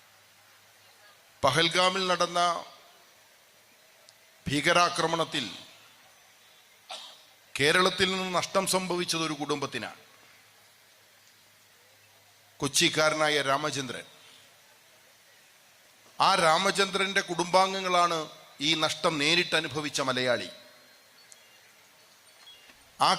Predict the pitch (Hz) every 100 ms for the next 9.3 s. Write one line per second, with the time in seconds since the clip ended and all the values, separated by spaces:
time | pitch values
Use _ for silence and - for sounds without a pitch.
0 | 175 156 175 226 196 165 - 196 190 180
1 | 180 160 180 175 175 170 - - - -
2 | - - - - - - - - _ _
3 | _ _ - 139 170 190 190 151 165 180
4 | 196 185 190 185 170 165 190 - 190 185
5 | 185 165 160 131 90 - - - - -
6 | _ - _ _ _ _ _ _ _ _
7 | _ _ 113 139 165 170 165 165 165 156
8 | 151 160 160 147 139 127 151 147 147 131
9 | 110 95